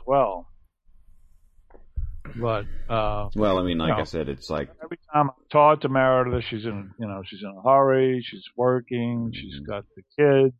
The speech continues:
Speaker 1: She's got the
Speaker 2: Yeah.
Speaker 1: Sam. You know, something's going on in her life.
Speaker 2: Yeah, yeah.
Speaker 1: Which, you know, I'm fine with that. That's good. I'm glad she's enjoying herself.
Speaker 2: I, you know, she, she inherited Mom's always busy gene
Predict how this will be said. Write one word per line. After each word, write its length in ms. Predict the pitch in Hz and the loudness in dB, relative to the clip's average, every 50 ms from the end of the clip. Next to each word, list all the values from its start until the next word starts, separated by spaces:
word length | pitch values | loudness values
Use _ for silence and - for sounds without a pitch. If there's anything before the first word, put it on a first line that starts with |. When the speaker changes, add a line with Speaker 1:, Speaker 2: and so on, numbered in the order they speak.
| _ _ | _ _
Speaker 1:
She's 320 | - - 113 101 98 - | -14 -12 -12 -12 -12 -8
got 220 | - 110 104 98 - _ | -6 -6 -6 -6 -10 _
the 140 | - 98 92 92 _ _ _ _ _ _ _ _ _ _ _ _ _ _ _ _ _ _ _ - | -16 -16 -16 -16 _ _ _ _ _ _ _ _ _ _ _ _ _ _ _ _ _ _ _ -14
Speaker 2:
Yeah. 200 | - 92 101 104 98 95 - - | -14 -12 -12 -14 -16 -16 -12 -10
Speaker 1:
Sam. 680 | - - 139 139 143 143 143 139 139 139 139 135 135 | 0 2 4 4 6 6 6 6 6 6 6 4 4
You 60 | 131 | 4
know, 140 | 127 123 117 | 4 2 2
something's 420 | - - 147 156 143 - 135 123 117 | 4 4 2 2 2 0 -2 0 2
going 220 | 131 139 135 127 | 2 4 4 4
on 240 | 127 127 127 127 127 | 4 4 4 2 2
in 60 | 123 | 0
her 80 | 113 104 | 0 0
life. 440 | 110 123 127 131 131 131 131 123 - - | 2 4 4 6 6 4 2 0 -2 -6
Speaker 2:
Yeah, 300 | 80 78 76 71 65 62 58 - _ _ - | -6 -4 -4 -4 -4 -6 -8 -12 _ _ -14
yeah. 260 | - 67 64 62 58 - - _ _ _ _ _ _ | -10 -8 -8 -8 -10 -10 -14 _ _ _ _ _ _
Speaker 1:
Which, 200 | 156 156 151 - 185 196 196 - - - - | -4 -4 -4 -4 -10 -16 -18 -20 -18 -6 -4
you 80 | 185 | 0
know, 120 | 165 135 131 | 2 2 4
I'm 160 | 139 156 165 - | 2 2 0 0
fine 280 | - 147 156 165 156 | 0 0 2 2 0
with 120 | 123 113 - | -2 -2 -4
that. 180 | 104 98 92 | -6 -6 -4
That's 240 | 104 113 117 113 - - | -4 -6 -6 -6 -8 -6
good. 280 | - 143 123 104 92 95 | -4 -4 -2 -2 -4 -6
I'm 140 | 107 113 | -6 -4
glad 280 | 107 117 120 120 120 113 | -4 -2 -2 -2 -2 -2
she's 180 | - 110 104 107 | -6 -8 -8 -6
enjoying 400 | 104 101 104 110 110 110 104 98 | -8 -6 -4 -4 -2 -2 -4 -4
herself. 400 | 95 90 - - 98 90 - 85 - - _ _ _ _ _ _ | -6 -10 -10 -12 -12 -14 -14 -16 -18 -20 _ _ _ _ _ _
Speaker 2:
I, 180 | - 117 131 135 | -4 -2 0 0
you 160 | 143 143 143 | 2 2 2
know, 140 | 127 113 110 | 2 0 0
she, 280 | 104 - 135 135 131 120 | -2 -2 -2 -2 -2 -2
she 280 | - - 131 127 127 | -4 -4 -2 -2 0
inherited 640 | 123 120 117 123 131 131 127 120 117 110 98 80 85 | -2 -2 -2 -2 0 0 0 0 -2 -2 -6 -6 -6
Mom's 600 | 92 92 90 92 90 90 90 87 82 76 - - | -6 -4 -2 -2 -2 -2 -4 -6 -8 -10 -14 -14
always 460 | - - 87 87 85 82 85 78 71 | -10 -8 -6 -4 -4 -6 -6 -8 -8
busy 360 | - 82 82 78 82 78 69 | -8 -8 -8 -6 -8 -10 -12
gene 520 | 67 73 71 69 67 64 64 64 64 62 | -12 -12 -12 -12 -12 -12 -12 -14 -14 -16